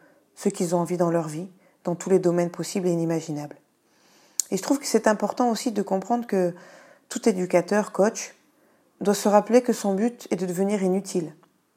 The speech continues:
Donc il est important de ne jamais se considérer comme indispensable, mais temporairement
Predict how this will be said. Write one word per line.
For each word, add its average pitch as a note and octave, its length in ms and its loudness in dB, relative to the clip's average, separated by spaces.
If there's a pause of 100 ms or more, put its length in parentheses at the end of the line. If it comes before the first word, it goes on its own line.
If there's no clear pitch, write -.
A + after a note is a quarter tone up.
(800)
Donc F3 220 0
il E3+ 100 2
est F3 180 2
important F#3 560 2 (260)
de F3+ 80 -6
ne F#3 100 4
jamais F3+ 260 4
se G3 140 -4
considérer F3+ 560 0
comme F3+ 160 -2
indispensable, E3 720 -4 (840)
mais F3+ 100 2
temporairement E3+ 840 0